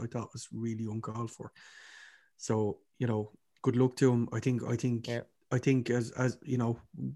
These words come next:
Speaker 1: when we put everything together that we've spoken about and how different we are over the few weeks, I think, I think we have strength in depth that we didn't <laughs> realize that we have.
Speaker 2: Yeah.
Speaker 1: You know, sometimes you get a bit worried, you know, we go,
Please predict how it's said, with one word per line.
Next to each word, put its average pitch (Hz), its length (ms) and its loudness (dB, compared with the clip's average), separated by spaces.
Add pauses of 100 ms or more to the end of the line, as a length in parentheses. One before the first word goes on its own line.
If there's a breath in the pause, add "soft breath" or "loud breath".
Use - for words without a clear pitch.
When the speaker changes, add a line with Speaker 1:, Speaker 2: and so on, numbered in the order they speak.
(100)
Speaker 1:
when 131 200 4
we 123 100 4
put 127 220 0
everything 123 380 0
together 120 400 2
that 117 140 -4
we've 117 120 -2
spoken 120 380 -2
about 113 300 -2 (600 soft breath)
and 113 120 -2
how 123 120 2
different 117 400 0
we 117 140 0
are 113 460 -2
over 117 180 -2
the 117 80 -2
few 123 180 0
weeks, 120 360 -2 (640 loud breath)
I 123 40 -4
think, 123 300 0 (160)
I 120 60 -2
think 117 320 -2
we 120 120 0
have 113 300 0 (300)
strength 120 380 0
in 117 120 0
depth 120 260 0
that 113 200 -2
we 120 80 0
didn't 117 240 0
<laughs> 123 80 4
realize 135 380 6
that 143 120 4
we 131 100 0
have. 123 320 0 (440 loud breath)
Speaker 2:
Yeah. 139 120 4
Speaker 1:
You 147 40 10
know, 127 140 6
sometimes 143 420 8
you 131 60 6
get 139 120 10
a 143 60 10
bit 135 120 6
worried, 131 400 8 (200)
you 135 80 2
know, 127 140 4
we 123 100 2
go, 120 180 -2